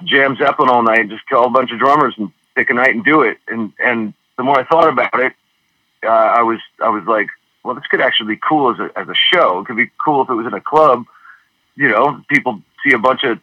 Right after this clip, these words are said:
notable drummers from big bands jumping on in the same kit and picking their favorite, favorite Zeppelin song and play it with a house band." I'm like, "That, that could be a fun night. It could be something, you know, not just drummers would be into, but just fans of Zeppelin and fans of the, the bands that those drummers are from."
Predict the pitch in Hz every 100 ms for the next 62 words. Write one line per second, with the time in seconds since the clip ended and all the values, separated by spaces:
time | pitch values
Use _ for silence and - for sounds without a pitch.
0 | _ 117 143 131 127 127 127 143 139 -
1 | 113 95 151 131 113 127 135 139 107 -
2 | 123 120 123 123 107 139 127 117 156 135
3 | 120 139 139 127 113 123 120 110 - _
4 | - 131 117 92 143 147 131 110 113 123
5 | 113 143 120 104 113 143 151 - 113 110
6 | 120 120 120 - - 123 120 - _ -
7 | - 127 117 131 151 - - - - -
8 | _ 117 123 147 123 127 117 - _ _
9 | _ 123 120 127 - 120 117 113 127 -
10 | 127 135 156 113 104 107 120 120 117 110
11 | - - - _ _ - 120 127 113 95
12 | 135 147 143 143 110 123 123 123 113 104
13 | 98 - - - - 107 123 127 131 127
14 | 117 107 92 117 120 104 131 131